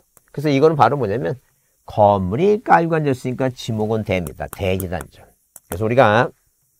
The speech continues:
이런 단독주택 사는 사람한테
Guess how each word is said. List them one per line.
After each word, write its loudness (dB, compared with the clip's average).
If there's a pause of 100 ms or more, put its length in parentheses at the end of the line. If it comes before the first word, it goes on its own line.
(440)
이런 2
단독주택 -2
사는 0
사람한테 0